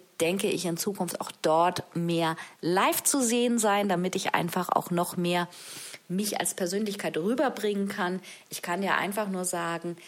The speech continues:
also ich bin Yoga-Expertin, denn ich bin seit zehn Jahren hauptberuflich als Yogalehrerin selbstständig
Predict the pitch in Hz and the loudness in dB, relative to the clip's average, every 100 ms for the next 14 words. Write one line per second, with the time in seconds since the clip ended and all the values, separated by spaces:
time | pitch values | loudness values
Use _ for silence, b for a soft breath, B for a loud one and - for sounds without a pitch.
0 | B B - 160 165 165 165 160 165 - | B B -8 -4 -2 -2 -2 -2 -6 -8
1 | 165 - 220 277 277 269 220 220 208 208 | -10 -2 -2 0 -2 -2 -2 0 0 -2
2 | 202 - 202 190 190 185 170 165 - 185 | -4 -4 -2 0 -2 -2 -2 -4 -2 -4
3 | 196 - - 170 180 185 - - 156 151 | -4 -6 -4 -2 -4 -8 -10 -6 -4 -4
4 | - - - - 240 240 226 185 190 190 | -8 -16 -4 0 2 2 2 2 0 -2
5 | 196 B B - - 294 339 269 220 214 | -6 B B -6 2 2 2 0 0 0
6 | 214 202 - - - 202 196 180 185 175 | -2 -2 -6 -10 -6 -2 -2 -2 -2 -4
7 | 170 165 165 170 - - 185 170 170 | -4 -2 -2 0 -2 -2 -4 -4 -4